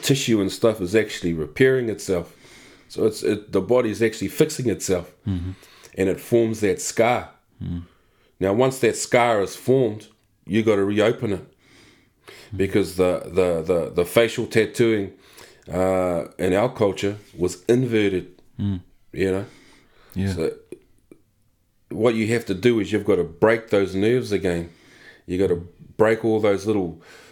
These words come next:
Speaker 1: blood capillaries and all those little things that, that heal itself
Speaker 2: Mm.
Speaker 1: before that skin starts to drop in.
Speaker 2: Mm-hmm.
Speaker 1: Now,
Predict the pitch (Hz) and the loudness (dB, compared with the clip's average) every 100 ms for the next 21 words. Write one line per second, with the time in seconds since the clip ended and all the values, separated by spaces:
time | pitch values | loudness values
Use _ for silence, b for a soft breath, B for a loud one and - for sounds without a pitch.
0 | B 90 107 110 - - - - 113 110 | B 2 2 2 -4 -4 -2 2 2 4
1 | 110 107 107 98 95 87 90 101 113 110 | 2 2 0 0 0 0 0 2 2 2
2 | 107 104 101 - 117 113 95 95 87 - | 0 0 -2 2 2 2 0 -2 -2 0
3 | 90 87 104 131 123 104 - 113 131 - | 0 0 2 2 2 -4 0 -2 -2 -8
4 | 101 98 85 B B B - 90 107 101 | -4 -4 -6 B B B -6 0 0 0
5 | 92 - 110 101 - 98 95 - 92 95 | -2 0 0 0 0 0 0 -4 -2 0
6 | 95 110 107 - _ _ 90 92 98 104 | 2 2 -2 -6 _ _ -6 -4 -6 -8
7 | - 101 95 | -2 0 0